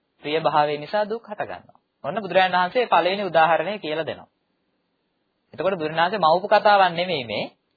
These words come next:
අතීතයේ සවැත් නුවර මෙහෙම කාන්තාවක් ජීවත් වුණා. ඒ කාන්තාවගේ අම්මා හදිසියෙ මිය ගියා. තමන්ගේ අම්මා මිය ගියාට පස්සේ මේ කාන්තාව පාරවල් ගානේ ඇවිද ඇවිද, 'මගේ අම්මව දැක්කද?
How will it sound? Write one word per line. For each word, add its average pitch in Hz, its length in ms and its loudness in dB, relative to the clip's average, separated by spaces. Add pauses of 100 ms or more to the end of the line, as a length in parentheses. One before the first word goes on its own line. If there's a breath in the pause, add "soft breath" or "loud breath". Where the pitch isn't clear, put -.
(500)
අතීතයේ 262 460 0
සවැත් 202 320 4
නුවර 202 240 0
මෙහෙම 180 300 -2
කාන්තාවක් 160 640 4
ජීවත් 165 400 -2
වුණා. 208 240 -4 (300)
ඒ 156 100 -8
කාන්තාවගේ 147 720 2
අම්මා 139 260 0
හදිසියෙ 139 400 -4
මිය 123 220 -10
ගියා. 165 260 -2 (1600)
තමන්ගේ 233 380 4
අම්මා 208 200 4
මිය 190 180 -4
ගියාට 196 300 2
පස්සේ 196 200 0
මේ 185 160 -4
කාන්තාව 160 640 2 (520)
පාරවල් 196 520 6
ගානේ 175 360 4
ඇවිද 156 260 -2
ඇවිද, 180 300 2 (960)
'මගේ 196 240 2
අම්මව 202 300 2
දැක්කද? 196 400 0